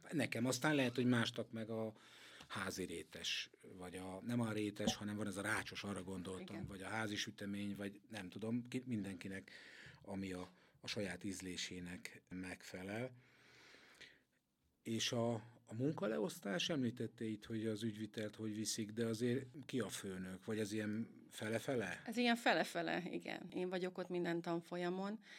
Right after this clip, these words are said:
Speaker 2: de Szandi pedig a háttérből dolgozik.
Speaker 1: És amikor mondjuk valamiben nem értenek egyet, akkor sorsot húznak, szkanderoznak, vagy milyen módon döntik el, hogy, mert egy főnök mindig kell, de én megértem azt, hogy lehet ezt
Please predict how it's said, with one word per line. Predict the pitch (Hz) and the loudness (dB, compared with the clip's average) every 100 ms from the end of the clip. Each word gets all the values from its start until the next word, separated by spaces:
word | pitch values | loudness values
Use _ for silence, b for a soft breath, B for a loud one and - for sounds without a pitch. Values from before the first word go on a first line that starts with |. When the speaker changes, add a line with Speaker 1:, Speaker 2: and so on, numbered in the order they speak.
| B B B | B B B
Speaker 2:
de | - 170 175 | 2 4 4
Szandi | - 180 175 | 4 4 4
pedig | 175 175 | 0 0
a | 170 | 0
háttérből | 185 - - - 156 - 165 | 0 -2 -2 -4 -4 -2 -4
dolgozik. | - - - - - - - - _ _ | -2 -4 -6 -8 -8 -12 -16 -20 _ _
Speaker 1:
És | - - | -4 0
amikor | 131 135 135 | 2 4 4
mondjuk | 135 127 | 4 4
valamiben | 123 120 135 127 | 2 4 4 6
nem | 117 117 | 6 6
értenek | 120 120 123 117 110 | 4 2 0 0 0
egyet, | 117 117 110 | -2 0 -2
akkor | 107 - 113 | -6 -6 -6
sorsot | 101 - 120 117 131 110 | -4 -2 0 0 -2 -4
húznak, | - 113 104 110 101 - | -6 -4 -2 -2 -2 -4
szkanderoznak, | - 113 113 117 113 104 110 104 - | -6 -2 0 2 2 0 0 -4 -2
vagy | 117 | -2
milyen | 117 120 98 | 2 2 2
módon | 98 95 95 92 | 0 -2 -6 -6
döntik | 95 87 101 - | -6 -6 -8 -8
el, | 95 | -6
hogy, | 95 92 - | -6 -8 -8
mert | 110 | -2
egy | 117 113 | -2 -2
főnök | - 117 110 | 0 2 2
mindig | 120 117 101 98 | 2 2 2 -2
kell, | 107 113 | -4 0
de | 113 117 | 2 2
én | 120 117 | 2 4
megértem | 123 117 131 107 101 104 104 | 2 2 2 2 0 -2 0
azt, | 107 - | 0 -2
hogy | 107 104 101 - - - - - - - | -4 -4 -6 -12 -18 -20 -20 -20 -18 -10
lehet | - - - | -6 -4 -6
ezt | - | -10